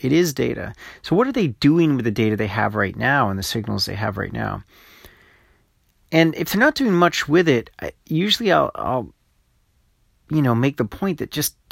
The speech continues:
adding more stuff, adding fifteen pieces of JavaScript <laughs> in your app so you have,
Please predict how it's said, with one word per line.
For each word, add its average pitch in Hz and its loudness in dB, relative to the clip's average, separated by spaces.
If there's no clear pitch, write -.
adding 156 4
more 135 2
stuff, - 2
adding 147 2
fifteen 135 -2
pieces 127 -2
of 107 -4
JavaScript 123 2
<laughs> - -
in 120 4
your 113 0
app 123 0
so - -2
you 107 0
have, 107 -6